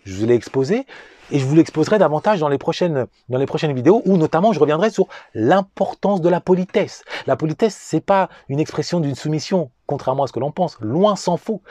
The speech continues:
C'est au contraire l'expression d'une hauteur. Simplement, il faut connaître toutes les tournures qui ont trait à la politesse. Et à cela s'ajoutera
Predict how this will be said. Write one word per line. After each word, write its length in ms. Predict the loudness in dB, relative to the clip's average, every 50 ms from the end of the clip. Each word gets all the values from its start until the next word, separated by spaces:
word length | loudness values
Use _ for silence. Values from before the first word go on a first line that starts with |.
| -20 -20 -10
C'est 200 | 2 2 2 4 4
au 120 | 2 0
contraire 520 | 2 2 0 0 2 2 2 4 2 0 -2 -8 -6 -4
l'expression 420 | -2 -2 -2 -4 -4 -2 0 0
d'une 160 | 2 0 -2 0 _
hauteur. 540 | -2 -2 2 2 4 4 4 4 2 0 -8 _ _ _ _
Simplement, 380 | -6 -4 0 2 2 2 2
il 60 | 2
faut 120 | 2 0 -2
connaître 440 | 0 0 2 2 2 2 0 -2 0 2
toutes 200 | 2 2 4 2
les 100 | 0 0
tournures 500 | 0 0 0 2 2 2 2 2 0 0
qui 140 | -2 0 0
ont 140 | 0 0
trait 220 | 0 -2 0 0 2
à 60 | 2
la 100 | 2 2
politesse. 520 | 0 -4 -10 -10 -12 -16 -16 -16 -18 -20 _ -18 -16 -16 -4 2
Et 80 | 2 4
à 80 | 4 2
cela 180 | 0 -2 0
s'ajoutera 560 | 2 2 2 2 2 -2 -4 -2 -2 -2 -2